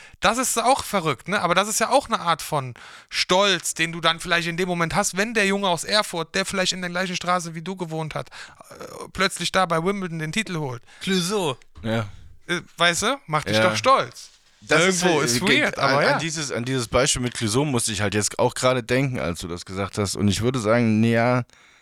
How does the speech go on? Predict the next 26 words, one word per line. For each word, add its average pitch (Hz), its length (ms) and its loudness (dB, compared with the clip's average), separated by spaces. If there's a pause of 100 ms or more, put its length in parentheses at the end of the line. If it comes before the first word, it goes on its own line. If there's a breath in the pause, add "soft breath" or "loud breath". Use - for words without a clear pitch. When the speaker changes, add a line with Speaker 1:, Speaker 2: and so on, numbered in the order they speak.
(1080 soft breath)
Speaker 3:
bin 117 160 -2
ich 147 140 -2
da, 95 140 -4 (120)
ich - 220 -12
k-, - 160 -4
würd 127 240 -4
Speaker 1:
Nee? 160 60 -2
Speaker 3:
jetzt 127 140 -2
nicht 190 320 -2
ehrlich 185 320 4
Speaker 1:
Hm. - 40 -12
Speaker 3:
behaupten 156 540 0
können, 160 320 -2
dass 131 180 -2
ich 127 180 -6
stolz 160 480 -2
da 117 140 0
drauf 101 340 -2
bin, 127 300 -4 (2000 loud breath)
dass - 200 -2
Clouseau 101 460 -4
es - 160 -6
zu 104 140 -8
was 101 160 -6
gebracht 92 460 -6
hat. 69 120 -10